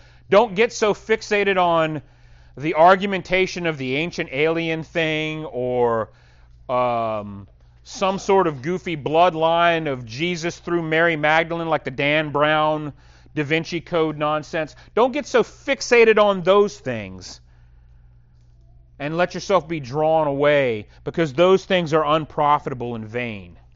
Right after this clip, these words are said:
They don't, they don't glorify God. They don't help you enjoy him forever. They draw you away from the Word. They draw you away from trusting in the promises of God, because those things,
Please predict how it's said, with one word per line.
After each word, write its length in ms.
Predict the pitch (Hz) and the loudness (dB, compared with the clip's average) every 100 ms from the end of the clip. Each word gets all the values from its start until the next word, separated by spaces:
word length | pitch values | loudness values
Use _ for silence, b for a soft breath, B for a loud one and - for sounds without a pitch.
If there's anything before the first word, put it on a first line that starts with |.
| - _ _ - _ - - - - - | -20 _ _ -20 _ -20 -20 -20 -20 -2
They 60 | 170 | 0
don't, 180 | 208 - b b b - | 0 -6 b b b -2
they 100 | 185 | 2
don't 320 | 208 214 143 | 2 0 -6
glorify 720 | 120 156 190 214 - 185 170 | -6 2 6 6 4 2 2
God. 420 | 156 151 143 143 139 | 2 2 2 2 0
They 100 | 147 | -2
don't 180 | 147 | -2
help 260 | 139 151 147 | -2 -2 -2
you 140 | 135 117 - | -12 -14 -12
enjoy 400 | 131 123 139 127 | -10 -4 -4 -4
him 180 | 131 | -8
forever. 480 | 117 113 120 110 98 b b | -10 -6 -4 -4 -10 b b
They 120 | 180 | -4
draw 420 | 170 123 170 180 202 | -4 0 6 8 8
you 260 | 202 196 | 6 2
away 320 | 170 165 208 | 4 4 4
from 240 | 233 170 143 | 4 -2 -4
the 80 | 127 | -6
Word. 440 | 113 107 98 95 b b | -4 -6 -8 -10 b b
They 100 | 165 | -4
draw 360 | 135 180 202 220 | 0 4 6 6
you 220 | 214 196 | 6 2
away 360 | 160 180 247 | 4 4 4
from 340 | 240 185 147 123 b - | 2 -2 -2 -4 b -20
trusting 680 | - 190 - - 170 143 b b | 0 2 2 -2 -4 -4 b b
in 140 | 165 | -6
the 40 | 151 | -6
promises 600 | - 165 151 139 131 120 | 0 2 2 -4 -10 -12
of 120 | 107 | -8
God, 300 | 113 107 90 b b | -6 -6 -8 b b
because 280 | 170 185 160 | -2 -2 0
those 340 | 123 214 254 - | 4 4 4 0
things, 480 | 160 135 131 143 | -2 -2 -4 -10